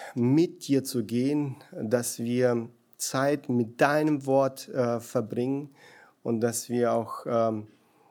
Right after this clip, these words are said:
äh, Zeit, ähm, in unseren Familien mit dem Wort verbringen, Herr. Dass unsere Kinder von dem Wort Gottes geprägt werden, dass sie Gottes Wort, äh,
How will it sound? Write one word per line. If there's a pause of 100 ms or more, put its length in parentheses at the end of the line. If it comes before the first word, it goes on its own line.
(280)
äh,
Zeit,
ähm,
in
unseren (340)
Familien
mit
dem
Wort
verbringen,
Herr. (500)
Dass
unsere (300)
Kinder (160)
von
dem
Wort
Gottes
geprägt
werden, (500)
dass
sie (220)
Gottes
Wort,
äh,